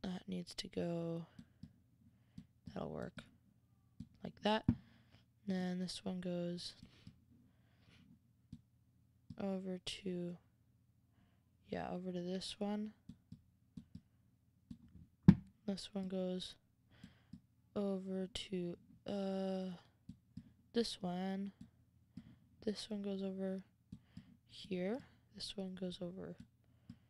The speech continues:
here. This one goes over here. And our last one goes right over here. Now, the last thing we need to do is, um, add our, or sorry,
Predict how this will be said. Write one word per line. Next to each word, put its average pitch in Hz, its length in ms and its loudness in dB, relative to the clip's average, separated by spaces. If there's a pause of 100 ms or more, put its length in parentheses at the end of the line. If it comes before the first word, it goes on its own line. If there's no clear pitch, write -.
(560)
here. 185 920 0 (1900)
This - 280 0
one 214 420 4 (460)
goes 190 160 0
over 185 200 -2
here. 202 500 2 (560)
And 185 160 0
our 190 80 -2
last 226 460 0
one 196 320 2 (960)
goes 190 280 2
right 175 200 0
over 175 160 -2
here. - 340 -4 (1040)
Now, 196 220 4
the 196 60 6
last 214 360 6
thing 233 180 4
we 202 120 6
need 196 180 4
to - 80 10
do 190 320 4 (420)
is, 175 600 6 (160)
um, 160 500 0
add 165 160 2
our, 151 300 2
or 180 80 2
sorry, 160 260 0